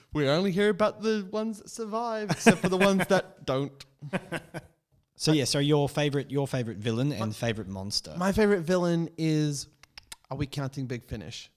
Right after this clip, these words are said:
Speaker 2: That is up to you, Daniel.
Speaker 1: I will count Big Finish because the master is fun in the show. Um, the master, uh, but the best incarnation of the master in the show, uh, aside from the classic era, which I haven't gotten up to the master yet,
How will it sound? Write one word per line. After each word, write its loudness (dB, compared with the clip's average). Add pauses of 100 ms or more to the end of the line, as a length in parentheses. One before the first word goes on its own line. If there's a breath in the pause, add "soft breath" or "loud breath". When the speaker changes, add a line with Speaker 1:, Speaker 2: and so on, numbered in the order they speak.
(800)
Speaker 2:
That -2
is -2
up -6
to -4
you, -4
Daniel. -8
Speaker 1:
I -2
will 0
count -6
Big -12
Finish -12 (420)
because -6
the -10
master -6 (220)
is -8
fun 0 (460)
in -4
the -6
show. -6 (500)
Um, 0
the -4
master, -2 (120)
uh, -4
but -4
the -4
best 0
incarnation -2
of -8
the -4
master -2
in -2
the -4
show, 0 (600 soft breath)
uh, 0
aside 0
from -4
the -4
classic -2
era, -2
which -6
I -2
haven't -4
gotten -6
up -14
to -6
the -4
master -2
yet, -10